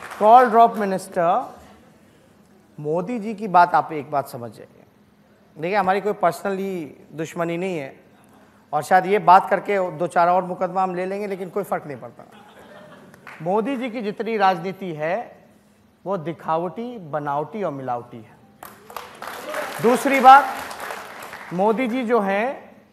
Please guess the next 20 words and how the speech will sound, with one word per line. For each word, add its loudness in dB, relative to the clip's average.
वो -4
झूठ -4
बोलने -4
के -4
फैक्ट्री -2
हैं, -4
manufacturer 2
हैं, -2
wholesaler 0
और 0
retailer -8
भी -18
हैं। -20
कथनी 6
और 12
करनी 2
में 2
बड़ा 8
अंतर 4
है। -10